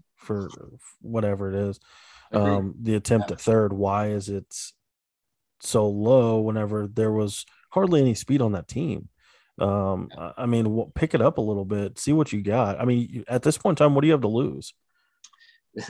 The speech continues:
Speaker 2: The game, apparently. <laughs>
Speaker 1: Yeah.
Speaker 2: I mean, I mean, that, that's the, that's what I'm talking about, I guess, in a sense of, like, you don't wanna run into an out because you may not have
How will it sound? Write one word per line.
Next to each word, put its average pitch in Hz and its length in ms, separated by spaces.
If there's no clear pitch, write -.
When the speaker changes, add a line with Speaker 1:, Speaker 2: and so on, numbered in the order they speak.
Speaker 2:
The 110 240
game, 104 280
apparently. 107 680
<laughs> - 40
Speaker 1:
Yeah. 113 120
Speaker 2:
I 113 100
mean, 110 420
I 165 120
mean, 180 240
that, 185 160
that's 143 380
the, 147 220
that's 135 240
what 151 80
I'm 127 120
talking 127 500
about, 123 320
I 107 80
guess, 110 340
in 107 120
a 101 40
sense 107 400
of, 101 200
like, 98 280
you 104 160
don't 120 280
wanna 107 180
run 107 220
into 104 380
an 98 100
out 98 300
because 98 380
you 98 120
may 101 200
not 98 320
have 104 500